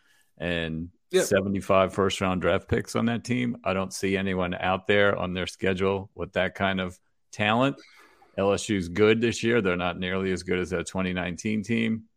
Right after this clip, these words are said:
Speaker 1: So, yeah, they just, you know, couldn't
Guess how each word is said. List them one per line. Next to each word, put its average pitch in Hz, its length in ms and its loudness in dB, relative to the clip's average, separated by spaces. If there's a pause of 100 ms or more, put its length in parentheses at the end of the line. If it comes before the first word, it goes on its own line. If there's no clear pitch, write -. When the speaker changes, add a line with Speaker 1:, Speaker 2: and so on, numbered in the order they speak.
Speaker 1:
So, 90 520 0 (640)
yeah, 143 280 8
they 113 220 6
just, 127 560 2 (400)
you 123 160 2
know, 101 340 -2 (920)
couldn't 190 500 4